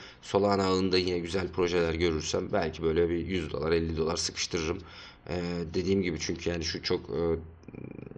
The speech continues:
çok saçma ve hiç beklemediğim anda, e, belki Solana ağında fark etmeden bir kere trade yaptım diye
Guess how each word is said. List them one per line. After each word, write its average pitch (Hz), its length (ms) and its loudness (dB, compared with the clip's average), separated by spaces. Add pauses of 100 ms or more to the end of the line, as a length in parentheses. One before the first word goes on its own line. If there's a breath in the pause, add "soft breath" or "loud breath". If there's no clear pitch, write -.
(160)
çok - 200 -6
saçma 85 480 -2
ve 87 140 4
hiç 82 260 -6
beklemediğim 85 520 0
anda, 82 360 0 (440 loud breath)
e, 85 280 0 (220)
belki 92 280 0
Solana 95 420 2
ağında 90 360 2
fark 87 280 -2
etmeden 87 400 0
bir 85 40 -4
kere 90 240 2
trade 90 340 2
yaptım 85 380 -2
diye 87 280 2